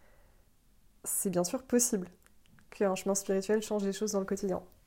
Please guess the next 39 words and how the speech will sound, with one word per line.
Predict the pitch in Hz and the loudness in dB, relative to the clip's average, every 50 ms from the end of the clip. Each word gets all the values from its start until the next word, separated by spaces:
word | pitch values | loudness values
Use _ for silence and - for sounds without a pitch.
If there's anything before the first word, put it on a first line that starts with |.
| - - - | -20 -10 -4
Mais, | 208 196 196 202 208 226 262 269 - - 202 | 0 0 4 6 6 6 6 4 2 2 2
euh, | 202 190 190 | 4 4 6
il | 196 | 4
y | 190 | 4
a | 190 | 2
ce | 196 - | 0 -2
piège, | - - - - 233 247 240 214 185 185 | -8 -10 2 6 6 6 6 6 2 0
il | 196 196 | 0 -2
y | 185 | -2
a | 185 | -4
ce | 185 - | -2 -2
personnage | - 233 233 - - 214 220 247 262 254 - | -2 -2 -2 -2 -4 -2 0 0 -2 -2 -6
qui, | - - 220 240 254 | -6 -4 -2 0 0
euh, | 208 - - 190 | 0 -2 -2 -2
souvent, | 180 - - - 208 196 208 247 269 254 | -2 -2 -2 -2 -2 -2 0 0 2 2
euh, | 208 185 180 180 180 180 - - - - - - - - - - | 0 0 -2 -4 -8 -10 -18 -20 -20 -20 -20 -20 -20 -20 -12 -4
bah, | - 190 185 185 | -2 0 0 0
est | 180 175 | -2 -4
quand | - 240 277 | -2 0 2
même, | 320 349 311 | 4 6 6
euh, | 285 247 226 226 214 202 | 6 4 4 2 0 0
pas | 208 262 277 285 | 2 2 4 4
mal | 285 262 240 226 220 | 4 4 4 4 4
là, | 220 233 294 - - - - - _ - - - - _ - - - _ - _ _ _ _ _ _ - - | 2 2 0 -2 -8 -20 -20 -20 _ -20 -20 -20 -20 _ -20 -20 -20 _ -20 _ _ _ _ _ _ -18 -12
très | - - - 294 254 | -2 4 6 6 8
inconscient, | 269 247 - 247 233 220 - - 254 - - - - - - - - | 6 4 4 2 0 0 0 -2 -2 -2 -2 -6 -6 -6 -4 -2 0
et | 220 214 214 214 208 202 | 2 4 4 4 2 2
qui | - - - 214 | -2 -6 -4 0
mérite | 208 214 220 240 285 277 | 2 4 4 4 4 4
d'être | 240 233 - - - - 202 196 | 4 2 2 0 -4 -2 -2 -2
pris | 196 - - - 302 | -2 -4 0 2 2
en | 269 240 | 2 2
compte | - - 220 233 - - - - - - | 0 -4 -8 -8 -8 -10 -12 -12 -12 -12
pour, | - - 214 196 190 | -8 -6 -2 0 2
euh, | 190 190 190 190 185 190 196 - 220 220 - - - - - - - - - - _ _ - - - _ - - - _ - - | 2 2 2 0 0 0 -2 -4 -6 -10 -12 -14 -18 -20 -20 -20 -20 -20 -20 -20 _ _ -20 -20 -20 _ -20 -20 -20 _ -20 -20
pour, | - - - 226 208 | -18 -14 -6 0 4
euh, | 208 202 | 4 4
peut-être, | 202 - 226 220 240 240 240 - - 220 | 4 2 2 4 4 2 2 2 -2 0
euh, | 196 190 190 190 | 2 2 2 2